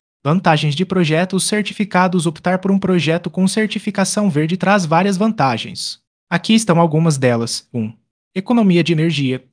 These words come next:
Edificações certificadas consomem menos energia, reduzindo suas contas.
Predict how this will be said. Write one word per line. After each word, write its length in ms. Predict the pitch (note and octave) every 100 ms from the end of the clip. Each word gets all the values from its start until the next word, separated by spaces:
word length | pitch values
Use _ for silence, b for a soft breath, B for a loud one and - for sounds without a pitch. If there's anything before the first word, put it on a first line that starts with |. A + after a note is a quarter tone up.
| -
Edificações 760 | E3 G3+ A3+ A3+ G3+ F3 D#3+
certificadas 760 | F#3+ F#3+ - A3+ - F#3 F3 D#3+
consomem 460 | F#3+ F#3 G3 G3
menos 300 | D3+ D#3 F3
energia, 600 | F3 F3 F3 D3 F3+ G#3 -
reduzindo 480 | F#3 F3 C3+ C#3 C3+
suas 280 | - G3 -
contas. 680 | D3 A#2 - B2 - -